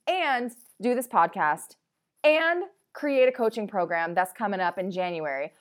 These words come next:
I guarantee you, you can do what it is that you wanna do. Now, I don't have children, and I know that everyone's life is different, but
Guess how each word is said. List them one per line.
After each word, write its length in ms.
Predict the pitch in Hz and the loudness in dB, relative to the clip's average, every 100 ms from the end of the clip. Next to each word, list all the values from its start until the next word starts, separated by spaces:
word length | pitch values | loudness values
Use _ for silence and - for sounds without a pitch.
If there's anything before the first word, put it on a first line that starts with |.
| - - | -20 2
I 240 | 294 381 | 4 4
guarantee 800 | 285 311 311 277 240 - 415 349 | 2 -2 0 0 -4 2 4 4
you, 320 | 180 165 254 - _ _ _ | 2 0 -2 -8 _ _ _
you 220 | 220 302 440 | 0 2 4
can 240 | 466 392 | 2 -2
do 200 | 269 269 | -2 0
what 180 | 254 240 | 0 0
it 100 | 240 | 2
is 120 | 214 | 0
that 140 | 202 226 | 0 0
you 80 | |
wanna 180 | 214 208 | -2 -2
do. 200 | 196 208 | 0 0
Now, 140 | 208 214 | 2 2
I 60 | 254 | 2
don't 120 | 262 | 2
have 180 | 226 - | 0 2
children, 400 | 285 277 330 330 | 2 2 2 -4
and 100 | - | -4
I 60 | 202 | -4
know 180 | 208 220 | -2 -2
that 160 | 233 | 0
everyone's 320 | 208 208 208 202 | -2 -2 -4 0
life 220 | 185 190 | 0 0
is 80 | 185 | -4
different, 480 | 190 175 - 190 | -4 -4 -10 0
but 320 | - 320 - | 4 4 2